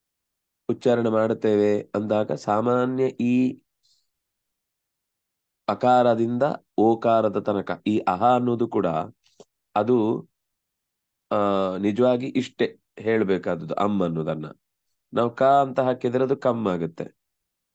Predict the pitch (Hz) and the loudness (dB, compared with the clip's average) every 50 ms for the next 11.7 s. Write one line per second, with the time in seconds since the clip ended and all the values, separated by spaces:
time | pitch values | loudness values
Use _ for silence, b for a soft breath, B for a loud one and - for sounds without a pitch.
0 | _ _ _ _ _ _ _ - - 95 123 131 139 139 139 135 131 - 131 123 | _ _ _ _ _ _ _ -16 -12 -2 2 4 4 4 4 2 0 -2 -2 -2
1 | 123 120 120 131 123 135 139 123 104 113 110 104 98 92 87 82 82 80 - - | -2 -2 -2 -2 0 0 0 2 0 0 0 0 -2 -2 -2 -4 -6 -8 -8 -10
2 | - - _ _ _ _ _ _ _ _ _ _ _ _ _ _ _ _ _ _ | -12 -12 _ _ _ _ _ _ _ _ _ _ _ _ _ _ _ _ _ _
3 | - - 151 147 139 131 127 127 127 - 127 120 131 147 147 - - 127 113 104 | -4 0 2 2 4 4 2 0 -2 -2 -2 -2 -2 -2 -4 -2 -4 -4 -2 -2
4 | 98 90 82 82 80 82 - - - _ _ _ _ _ _ _ _ _ _ _ | -2 -4 -2 -4 -6 -6 -8 -16 -16 _ _ _ _ _ _ _ _ _ _ _
5 | _ - 101 107 120 139 147 151 135 139 139 139 135 135 131 127 127 120 120 117 | _ -4 -2 -2 0 2 0 0 2 4 2 2 2 2 0 0 2 0 0 -2
6 | 117 - 131 143 160 202 226 - _ _ _ _ _ _ _ _ _ _ _ - | 0 -2 -2 0 0 -2 -6 -10 _ _ _ _ _ _ _ _ _ _ _ -2
7 | 120 123 113 113 120 123 131 131 123 113 113 104 95 104 101 101 90 - _ _ | 0 0 2 2 2 2 2 2 2 0 0 0 2 2 2 2 0 -4 _ _
8 | - _ _ _ _ _ _ _ _ _ _ _ _ _ _ _ _ _ _ _ | -20 _ _ _ _ _ _ _ _ _ _ _ _ _ _ _ _ _ _ _
9 | _ _ - 101 104 110 107 98 98 98 104 98 101 98 90 90 92 92 92 - | _ _ -8 -2 0 0 2 2 0 0 0 0 0 -2 0 0 -2 -2 -2 0
10 | 120 127 131 127 120 117 117 110 107 107 113 127 127 - 98 95 90 90 85 85 | 0 2 2 2 0 0 0 0 2 2 2 0 0 -2 -2 -2 0 -2 -2 -4
11 | 82 - 95 95 87 - 104 104 104 98 101 - 98 | -4 -6 -6 -8 -6 -4 -6 -4 -4 -6 -4 -4 -4